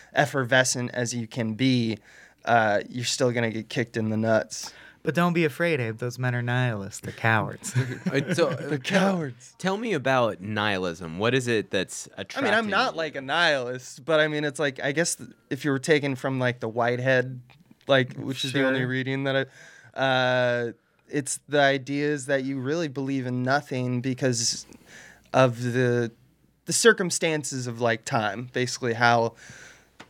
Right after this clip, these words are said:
Speaker 1: nothing you can do really matters. And I've been f-,
Speaker 2: Mm-hmm.
Speaker 1: and I think the Coen brothers make nihilistic films in some, uh, in some way because of the universes they create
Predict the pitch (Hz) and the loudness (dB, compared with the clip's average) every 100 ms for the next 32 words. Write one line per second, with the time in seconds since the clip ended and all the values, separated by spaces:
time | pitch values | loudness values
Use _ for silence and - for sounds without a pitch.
0 | - 156 185 185 175 165 139 - 165 143 | -2 6 6 6 0 0 -4 -8 -6 -4
1 | 131 135 131 123 123 120 117 113 110 - | -2 0 0 -2 -2 -2 -2 -4 -8 -14
2 | - 123 127 135 160 180 196 - - - | -10 -2 2 4 4 0 -4 -8 -10 -14
3 | - _ 135 147 139 139 135 139 160 151 | -20 _ 2 4 4 0 -4 -8 -4 0
4 | 143 139 165 139 135 151 147 143 143 135 | 2 0 -4 -4 -6 -4 -2 0 0 0
5 | 135 123 139 131 135 135 131 127 - 123 | -2 -4 -6 -4 0 2 2 -2 -6 -10
6 | - 139 131 127 117 113 - - 156 151 | -4 -2 0 -2 -4 -6 -2 0 0 0
7 | 131 95 127 - _ _ - 143 - 226 | 0 0 -2 -6 _ _ -10 -6 2 2
8 | 196 143 123 117 120 127 _ _ _ 156 | 4 2 2 0 -2 -8 _ _ _ -2
9 | 147 165 147 135 131 123 139 127 135 127 | 0 2 2 2 -2 -4 -6 -2 0 0
10 | 131 127 127 113 117 117 - 127 127 120 | -2 -2 -4 -2 -2 -2 -2 2 4 2